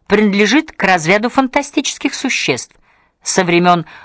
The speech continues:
греко-римской античности опознаваемых по зловонному дыханию.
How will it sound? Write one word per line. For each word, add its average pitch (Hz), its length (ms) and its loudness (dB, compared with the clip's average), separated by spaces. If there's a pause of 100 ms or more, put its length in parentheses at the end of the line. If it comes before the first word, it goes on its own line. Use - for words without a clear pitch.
греко-римской 170 840 2
античности 160 800 -2
опознаваемых 143 1000 0 (300)
по 175 100 0
зловонному 143 720 0
дыханию. 170 640 -2